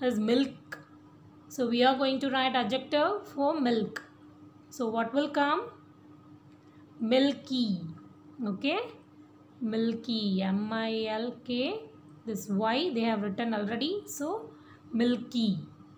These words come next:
Okay? Yes. Next, we all move on to the grammar part. Okay? Study this table. Look at the table. I,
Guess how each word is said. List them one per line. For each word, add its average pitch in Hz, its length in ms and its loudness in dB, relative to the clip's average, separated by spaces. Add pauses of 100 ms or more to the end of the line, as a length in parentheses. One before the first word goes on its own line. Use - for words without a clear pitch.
(1160)
Okay? 320 400 -2 (1900)
Yes. 185 400 -6 (520)
Next, 254 480 -4 (100)
we 254 160 2
all 247 220 4
move 233 220 0
on 247 200 -2
to 269 100 -2
the 269 280 0 (480)
grammar 226 500 2
part. 277 360 0 (560)
Okay? 269 480 -2 (420)
Study 285 540 2
this 302 240 -2
table. 214 500 2 (1120)
Look 262 160 -6
at 269 80 0
the 302 80 0
table. 240 640 0 (1400)
I, 269 360 6